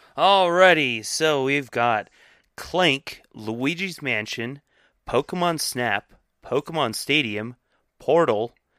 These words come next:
Apex Legends, The Misadventures of Tron Bonne, Mega Man X, Mega Man Battle Network, Mega Man Legends,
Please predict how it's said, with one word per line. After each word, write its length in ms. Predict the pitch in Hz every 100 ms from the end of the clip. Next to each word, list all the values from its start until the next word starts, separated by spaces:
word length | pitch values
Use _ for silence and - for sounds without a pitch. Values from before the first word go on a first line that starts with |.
| _ _ -
Apex 520 | 143 185 - 175 - 131
Legends, 560 | 113 - 104 127 - _ _ _ -
The 100 | 107
Misadventures 680 | 135 - 135 143 147 127 120
of 120 | 110
Tron 320 | - 120 139
Bonne, 420 | 113 98 107 127 _ _ _ 110
Mega 360 | 107 139 175
Man 280 | 170 160 165
X, 460 | 110 110 - - - _
Mega 300 | - 117 156
Man 320 | 151 131 120 107
Battle 260 | 120 160 127
Network, 480 | 104 98 113 135 - _
Mega 300 | 107 113 123
Man 260 | 120 117 113
Legends, 600 | 127 156 113 117 139